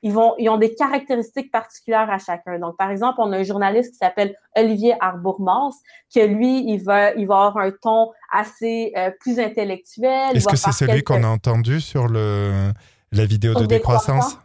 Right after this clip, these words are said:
Speaker 1: Exactement. Donc, lui, c'est, euh, c'est, c'est, c'est exactement Olivier. Donc, lui, on peut le voir qu'il y a un ton assez différent du, euh, journaliste classique.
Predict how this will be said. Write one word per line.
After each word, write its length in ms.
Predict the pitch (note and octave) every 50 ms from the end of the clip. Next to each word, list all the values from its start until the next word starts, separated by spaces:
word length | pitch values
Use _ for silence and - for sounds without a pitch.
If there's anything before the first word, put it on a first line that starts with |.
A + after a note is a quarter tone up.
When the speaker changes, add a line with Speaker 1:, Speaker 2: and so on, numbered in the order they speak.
| _ _ - -
Speaker 1:
Exactement. 720 | A#3 A3+ A3+ A3+ A3 A3 A3 - A#3 A3+ A#3 A3+ A3 A3
Donc, 240 | F#3+ G#3+ G#3 G3+ G3+ - - -
lui, 440 | A3 G#3+ A3+ A3+ B3 B3+ C4 C#4 C4+
c'est, 840 | C4+ - - A#3 A3 G#3+ G#3 G#3 G3 G3 F#3+ F#3 F#3 F3+ D3+ -
euh, 20 | G#3 - - - -
c'est, 360 | - - - G#3+ G3+ G3 F#3+ F#3+
c'est, 80 | G#3+ G3+ G#3
c'est 320 | G3 - - G3+ - A3
exactement 380 | G#3 G3 A#3 A3+ - B3+ B3 C4
Olivier. 500 | B3 A3+ G#3+ G#3+ G3 G#3 A3+ D4 D#4+ - _ _ _ -
Donc, 220 | - A3+ G#3+ A3
lui, 100 | - C#4
on 140 | D4 C#4 C4
peut 120 | C4 C4 A#3+
le 80 | A3
voir 340 | G#3 A3 A3+ B3+ C4+ C4+ -
qu'il 100 | - B3+
y 40 | A3
a 40 | G#3
un 60 | G#3
ton 400 | G#3+ - - C#4 D4 D#4 D#4 D#4 -
assez 300 | F#3+ G3 - - D4+ C#4
différent 560 | A3+ - - - G#3 F#3+ G3 G#3 C4 C#4+ C4+
du, 420 | G#3+ G3 F#3 F#3 F#3+ F#3+ F#3 F3
euh, 80 | E3+ F3
journaliste 540 | F3 F3+ F3+ F#3 F3+ F3+ F#3+ G3 G3 - -
classique. 480 | - E3 E3+ - - - A3+ G3+ -